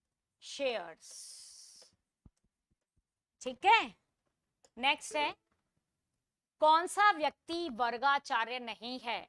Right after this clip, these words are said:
अब मुझे लगता है आपको ये तो समझ आ गया कि वर्गाचार्य क्या होता है, वर्गाकार क्या होता है, आ गया ना समझ में? अब बताइए, निम्नलिखित में से कौन सा व्यक्ति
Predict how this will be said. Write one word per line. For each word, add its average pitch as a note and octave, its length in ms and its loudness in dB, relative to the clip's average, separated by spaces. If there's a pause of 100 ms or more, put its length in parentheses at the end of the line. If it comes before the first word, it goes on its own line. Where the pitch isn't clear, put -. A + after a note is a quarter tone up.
(120)
अब C4 140 4
मुझे C#4 260 2
लगता C#4+ 200 0
है D4 60 4
आपको C#4 200 -2
ये C4+ 80 2
तो C#4+ 100 -4
समझ C4+ 320 -6
आ B3+ 80 0
गया C4 140 0
कि C#4+ 140 -6
वर्गाचार्य B3 680 6
क्या C4 160 2
होता B3 200 0
है, C#4 80 4
वर्गाकार A#3 600 2
क्या C4 160 0
होता C4 180 0
है, G3 80 -4 (640)
आ G#3 120 8
गया C#4 140 8
ना G4 100 6
समझ F4+ 220 2
में? G3 200 -6 (380)
अब C4 120 8
बताइए, D4 420 6
निम्नलिखित C#4 680 0
में F4 220 2
से B3+ 440 0 (400)
कौन D4 260 8
सा F#4+ 260 4
व्यक्ति C#4+ 720 0